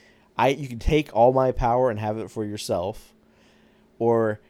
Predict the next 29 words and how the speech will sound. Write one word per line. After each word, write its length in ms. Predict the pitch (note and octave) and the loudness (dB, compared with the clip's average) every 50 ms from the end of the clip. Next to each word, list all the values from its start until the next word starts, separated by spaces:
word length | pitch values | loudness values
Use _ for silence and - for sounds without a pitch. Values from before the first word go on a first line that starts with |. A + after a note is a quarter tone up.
| _ _ | _ _
"Hey, 320 | - - D#3+ D3+ B2+ A#2+ A2+ | -4 0 2 2 2 2 0
we 160 | A2 B2 C#3+ | -2 -6 -8
can 180 | - - C3+ B2+ | -6 -6 -4 -2
live 140 | C3+ C3+ B2 | -2 -2 -2
in 80 | A2 | -6
harmony 840 | G#2 - - C3 C#3 D#3+ F3 C#3 A2 G2+ F#2+ F#2 G2 G#2 A2+ - - - | -8 -8 -6 -4 -2 -2 -2 -2 -4 -6 -6 -8 -8 -10 -12 -14 -10 -8
and 200 | G#2+ G#2+ G#2+ G#2+ | -6 -6 -4 -2
there 120 | A2+ A2+ A#2 | -2 -2 -2
won't 180 | A2+ B2 - | -2 -4 -4
be 140 | B2 A#2+ A#2 | -4 -2 -2
any 140 | A#2 A#2+ B2 | -2 -2 -4
more 220 | A#2+ A#2 A2+ A2+ | -4 -4 -4 -6
disease 840 | G#2 G#2 G2+ F#2+ F#2+ G2 A2+ A2+ A#2+ B2 B2 B2+ C3 C3+ C3+ B2+ B2+ | -6 -8 -12 -12 -10 -8 -6 -6 -6 -6 -6 -6 -6 -6 -8 -8 -8
or 200 | E2+ G2+ G#2 E2 | -6 -6 -4 -4
overpopulation 1200 | G#2+ G#2 A2 G2+ - - A2+ G2+ - A2 G2 G2+ A2 A#2 B2 A#2+ - - C#3 B2+ B2 B2 B2 A2+ | -4 -6 -8 -8 -6 -4 -4 -4 -4 -6 -6 -2 -2 -2 -2 -2 -4 -6 -6 -4 -4 -4 -6 -6
or 60 | G2+ - | -8 -10
anything 460 | - G2 A#2 A#2+ A#2+ A2+ A#2+ A2 A2+ B2 | -6 -6 -4 -4 -4 -4 -6 -6 -4 -2
else, 460 | D#3 D#3 A#2+ G#2 G2 G#2+ - - - _ - _ _ _ _ - | -2 0 0 -2 -2 -4 -8 -12 -18 _ -20 _ _ _ _ -6
and 100 | A#2 A#2 | -4 -2
we'll 100 | A#2 G2 | -2 0
all 200 | A2 B2+ B2+ B2 | 0 0 0 0
be 120 | B2 B2 | 0 2
all 220 | A#2+ A#2 A#2+ A#2 A2+ | 2 2 2 2 2
one 220 | A#2 B2 B2 A#2 | 0 -2 -4 -4
good, 220 | A2 A#2+ A#2+ A2 - | -4 -6 -6 -6 -8
th-, 140 | - - - - - _ - | -18 -20 -20 -20 -20 _ -8
big, 160 | C3 B2 G#2+ | -6 -6 -2
happy 260 | C3 A2+ A2 A2+ G#2 | -2 -4 -4 -4 -6
family." 600 | - - C#3 C#3+ C3 A2 G#2 G2 G2 G#2+ A2+ - | -6 -4 -4 -2 -2 -4 -6 -6 -8 -8 -10 -12